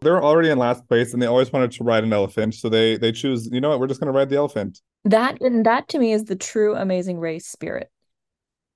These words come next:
Speaker 1: See, my first reaction <laughs> to this was that they're giving up,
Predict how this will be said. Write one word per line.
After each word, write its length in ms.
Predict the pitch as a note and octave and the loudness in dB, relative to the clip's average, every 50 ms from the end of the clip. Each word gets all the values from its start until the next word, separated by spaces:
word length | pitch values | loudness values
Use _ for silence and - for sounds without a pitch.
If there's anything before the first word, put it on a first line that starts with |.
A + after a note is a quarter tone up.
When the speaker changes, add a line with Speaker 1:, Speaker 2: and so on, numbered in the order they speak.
| _ _ _ _ _ _ _ _ _ _ _ _ _ _ _ _ _ _ - | _ _ _ _ _ _ _ _ _ _ _ _ _ _ _ _ _ _ -6
Speaker 1:
See, 140 | - E3 D3+ | -4 -2 0
my 180 | D3+ E3 F3+ | 0 0 0
first 280 | F3+ - F#3 E3 - - | 2 2 2 2 2 2
reaction 440 | C#3 C3 B2+ C3 B2+ - - D3 C3 | 2 2 2 2 0 0 -4 -4 -4
<laughs> 0 | |
to 280 | - - - - E3 | -6 -6 -2 -2 -2
this 400 | - - - D3+ D3 - - - _ - - _ _ _ _ | 0 0 -2 -4 -4 -6 -10 -18 _ -20 -20 _ _ _ _
was 200 | D3+ D3+ D3 C3+ | 2 2 2 4
that 240 | D3 C#3+ C#3+ B2+ B2+ | 2 2 2 2 2
they're 120 | C#3 C#3 | 0 2
giving 300 | C3 C#3+ C3+ C3+ B2+ C3 | 2 2 2 2 2 2
up, 260 | C#3 B2 G#2 G2+ - | 2 2 2 0 -4